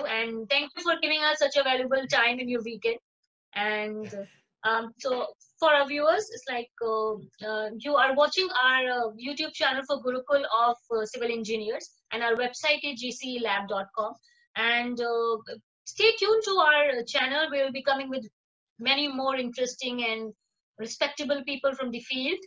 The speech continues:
Speaker 1: Thank you so much, and thank you, sir.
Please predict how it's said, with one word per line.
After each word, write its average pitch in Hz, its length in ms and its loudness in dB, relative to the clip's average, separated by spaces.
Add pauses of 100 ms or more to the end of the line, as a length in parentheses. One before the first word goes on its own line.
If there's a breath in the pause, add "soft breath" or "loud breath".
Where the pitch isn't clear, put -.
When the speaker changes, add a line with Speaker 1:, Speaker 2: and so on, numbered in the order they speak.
(640)
Speaker 1:
Thank 269 220 0
you 277 100 -2
so 247 240 -2
much, 320 260 0 (240)
and 233 140 -6
thank 254 220 0
you, 247 60 -4
sir. 196 320 -4